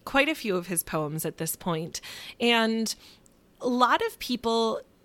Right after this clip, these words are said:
kind of compare him to Ernest Hemingway, which he rejected, but a lot of scholars also reject because his writing is really not Hemingway-like at all,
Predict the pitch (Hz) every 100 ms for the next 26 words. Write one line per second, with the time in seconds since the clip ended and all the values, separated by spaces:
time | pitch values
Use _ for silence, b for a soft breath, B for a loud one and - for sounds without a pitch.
0 | _ _ _ _ _ - - 294 302 302
1 | - - 233 - 247 233 - 190 190 185
2 | - 202 185 - 190 180 170 - 165 160
3 | - - - 180 _ _ _ _ _ _
4 | _ - B B B B 208 226 220 -
5 | - - _ _ _ - - 269 302 320
6 | 311 277 202 190 180 - 170 165 175 B
7 | B B B 233 214 - - 220 214 220
8 | 226 202 - - 302 349 220 196 - _
9 | 240 262 - 165 160 165 175 - - -
10 | - 214 - - 294 302 277 - 214 185
11 | 196 269 330 262 226 - 208 208 196 220
12 | 285 285 233 202 202 - 214 196 185 185
13 | 185 175 175 185 - 175 180 -